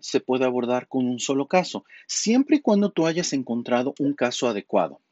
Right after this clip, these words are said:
Punto número dos de esto, de este asunto del, del, del, de los casos. Ay, ¿dónde encuentro los casos con los que voy a trabajar? Bueno, desgraciadamente, ¿sí? Desgraciadamente para nosotros que vivimos en países de Latinoamérica,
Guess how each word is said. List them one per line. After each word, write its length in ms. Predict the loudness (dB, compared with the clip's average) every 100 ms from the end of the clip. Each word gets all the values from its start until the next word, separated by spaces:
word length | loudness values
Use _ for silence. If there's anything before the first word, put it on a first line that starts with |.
| _ _ _ _
Punto 340 | 6 8 8 4
número 400 | 2 0 2 4
dos 240 | 2 2
de 140 | -2 -4
esto, 340 | -4 0 0
de 140 | 0
este 140 | -2 -4
asunto 360 | -4 -6 -4
del, 300 | -2 -2 -4
del, 320 | -6 -6 -6 -6
del, 280 | -6 -6 -8
de 140 | -10
los 160 | -10 -4
casos. 420 | -4 -4 -8 -16 _ -20 -20 -20 -20 -20 _ _ _ _ _ _
Ay, 320 | -2 0 2 -2 -10 -20 _ _ -20 2
¿dónde 340 | 4 6 6
encuentro 460 | 2 2 2 4 2
los 220 | 2 0
casos 280 | -2 -2 -6
con 140 | -6
los 160 | -6 -2
que 80 | 0
voy 160 | 0
a 80 | 0
trabajar? 460 | -2 -6 -6 -8 -10 -20 _
Bueno, 360 | -4 -4 -6 -20 _ -18 -18 -20 -20 -20 -20 _
desgraciadamente, 1120 | 4 6 6 4 2 4 6 8 6 2 -2 -10 -12 _ _
¿sí? 240 | -8 -8 -6
Desgraciadamente 1040 | -2 0 2 0 0 2 2 2 2 -2
para 220 | -2 2 2
nosotros 480 | 2 -2 -4 -6
que 120 | -6 -10
vivimos 520 | -6 -2 -2 -2 -6
en 100 | -8
países 400 | -8 -8 -8 -10
de 100 | -8
Latinoamérica, 840 | -8 -6 -2 2 2 0 -6 -8